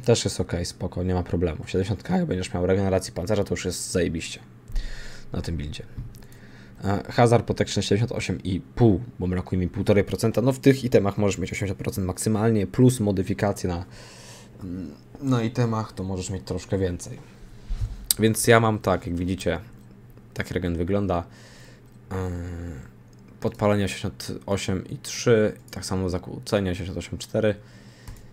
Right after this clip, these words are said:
I unieruchomienie też. Fombas nie powinien w ogóle łapać, z tymi nie do końca jestem pewny, no ale mówię, te efekty wam praktycznie nic nie robią. Jedyne co wam robią skille to, mm, jedyne jakie, znaczy jedyne skille, które wam cokolwiek robią, to są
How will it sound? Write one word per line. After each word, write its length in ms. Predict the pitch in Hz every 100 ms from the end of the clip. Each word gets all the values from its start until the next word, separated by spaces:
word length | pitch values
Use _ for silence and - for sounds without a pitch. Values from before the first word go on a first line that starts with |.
| - - - - - - - - -
I 140 | 135 127
unieruchomienie 600 | 135 123 117 117 107 101
też. 280 | 101 101 -
Fombas 640 | - - 165 135 117 110
nie 80 | 110
powinien 240 | 113 104
w 20 | 98
ogóle 160 | 101
łapać, 260 | 104 104 95
z 240 | - -
tymi 200 | 110 104
nie 80 | 101
do 80 | 98
końca 180 | 92 82
jestem 200 | - 92
pewny, 260 | 117 120
no 80 | 113
ale 80 | 104
mówię, 220 | 101 90
te 200 | 87 -
efekty 360 | - 113 - 95
wam 120 | 95
praktycznie 440 | 90 - 107 98
nic 140 | 95 104
nie 60 |
robią. 280 | 104 101 98
Jedyne 260 | 104 113 110
co 260 | 110 107
wam 200 | 92 101
robią 200 | 101 98
skille 320 | - 117 107
to, 420 | 98 85 85 85 - -
mm, 500 | - - 69 - - - - - - - - - -
jedyne 240 | 104 113
jakie, 240 | 101 - - - -
znaczy 340 | 92 98 -
jedyne 360 | 80 95 101 92 - - -
skille, 320 | - - 113
które 200 | 104 98
wam 140 | 92 95
cokolwiek 440 | 104 113 104 101
robią, 240 | 113 104 92
to 80 |
są 260 | - 92